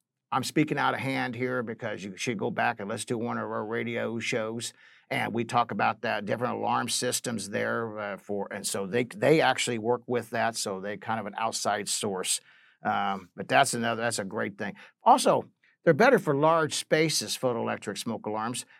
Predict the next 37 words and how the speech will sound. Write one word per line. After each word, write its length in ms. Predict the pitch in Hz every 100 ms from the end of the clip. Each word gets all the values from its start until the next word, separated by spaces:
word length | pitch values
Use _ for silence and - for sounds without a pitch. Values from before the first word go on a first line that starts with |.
| _
and 120 | 135
because 680 | 131 127 139 156 147 127 135
they 240 | 139 147 139
are, 120 | 131
this 240 | 139 139
how 160 | 147 156
they're 120 | 147
designed, 640 | 127 110 143 147 117 92 - _ -
instead 320 | 113 156 135
of 80 | 113
small 400 | - 131 139 135
little 220 | 120 120
areas. 420 | 120 110 107 107
So 180 | - 120
if 80 | 104
you 120 | 117
got, 240 | 123 117
like, 260 | 113 110 107
a 80 | 107
great 400 | 107 117 123 -
room 320 | 110 113 117
down 220 | 113 110
in 80 | 113
the 60 | 110
basement 560 | 104 110 117 - 117
or 60 | 104
something 420 | - 110 - 110
like 220 | 107 101 -
that, 360 | 110 107 104 - _ _ 107
uh, 420 | 110 110 104 101 110
whereas 640 | 104 110 110 107 104 98
it's, 240 | 101 98
uh, 160 | 92 98
you 160 | 113 104
know, 220 | 95 98
they 140 | 98
can 200 | 95 104